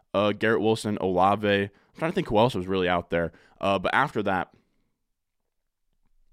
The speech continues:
he comes out, dominates next to Garrett Wilson and next to Chris Olave, which is really, really impressive. Uh, zero in year three, but he, like, dealt with injuries and stuff.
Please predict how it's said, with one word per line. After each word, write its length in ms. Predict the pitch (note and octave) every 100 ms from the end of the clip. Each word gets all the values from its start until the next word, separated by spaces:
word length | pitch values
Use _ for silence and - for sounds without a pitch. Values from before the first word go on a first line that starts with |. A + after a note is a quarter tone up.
| -
he 140 | A#2
comes 240 | B2+ A2
out, 300 | G#2 G2 - - _ _ - F#2+
dominates 600 | G#2 G#2+ A2+ G#2+ G2+ -
next 240 | G2 G#2
to 80 | -
Garrett 240 | F#2 F#2 E2+
Wilson 280 | F2+ F#2
and 100 | E2
next 160 | D#2 -
to 60 | -
Chris 200 | F#2 -
Olave, 340 | E2+ E2+ E2+
which 160 | D#2+ E2
is 140 | C#2+
really, 300 | D#2 G#2 G#2+
really 280 | E2+ F#2+ F#2
impressive. 720 | E2 F2 F2 - D#2+ D#2+ - _ _ _ _
Uh, 360 | E2+ F2 E2 D2+ - _ _ -
zero 360 | G2 B2 C#3 C3+
in 80 | B2
year 160 | B2
three, 280 | B2 G2 A2+
but 160 | F#2+ F#2
he, 120 | G2
like, 200 | F2+ E2+
dealt 140 | G#2+
with 140 | F#2 -
injuries 320 | B2+ A#2+ A2+
and 100 | G#2+
stuff. 480 | - G2+ F#2+ -